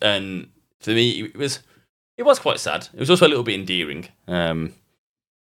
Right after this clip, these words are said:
I guess when you think about the troubles that he had as a person post Friends, I get the sense that a lot of that is reflected there, in the sense that he needed to get a laugh, and he mentions at one point that if someone else was getting the laugh, he felt like he needed to get a-,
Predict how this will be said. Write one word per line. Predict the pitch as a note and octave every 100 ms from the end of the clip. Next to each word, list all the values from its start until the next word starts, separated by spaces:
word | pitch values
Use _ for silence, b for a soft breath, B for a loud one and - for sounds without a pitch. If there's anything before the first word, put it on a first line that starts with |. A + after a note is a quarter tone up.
| _
I | A2+
guess | D3 D3 -
when | A#2
you | A2+ A2+
think | G#2+
about | F2 F2+
the | -
troubles | - F#2 F#2+ F#2
that | F2+
he | -
had | F2 D#2
as | D#2+
a | E2+
person | - E2+ D#2 E2 D#2+ D2+ C2 -
post | - G2 -
Friends, | - - - - b b b _
I | F2+
get | G2
the | G#2
sense | G2+ F2+
that | F#2 F2+
a | F#2
lot | G2 D2
of | F2
that | E2+ - _ _ _ _ _ _ _ _ _ _ _ _ _ _
is | G2
reflected | F#2+ F#2+ G2+ F2 F#2
there, | F#2+ G#2 B2+ -
in | - G2
the |
sense | F#2 F#2+ D2+
that | - F2+ b b -
he | - G#2
needed | G#2+ G#2
to | G2
get | G2 D#2
a |
laugh, | F2+ F2 E2 -
and | -
he | F#2+
mentions | G2+ G2+ F#2+
at | D#2+
one | F2+ F2+
point | F2+ C2
that | E2+ - b b b
if | F2+ -
someone | G#2 F#2
else | G#2 G2
was | F2+
getting | D2+
the | E2+
laugh, | E2 D#2
he | F#2
felt | F#2 D2+
like | F2
he | F2+
needed | F2+ E2 D#2+
to | E2+
get | D#2
a-, | E2 -